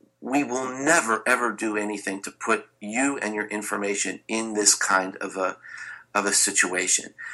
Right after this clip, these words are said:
We're gonna have a code of ethics." Uh, for, we don't care about what the law says. We are gonna be,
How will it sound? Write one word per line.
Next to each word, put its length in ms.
We're 220
gonna 180
have 260
a 140
code 680
of 300
ethics." 640
Uh, 80
for, 360
we 80
don't 200
care 260
about 300
what 160
the 60
law 380
says. 400
We 300
are 80
gonna 300
be, 440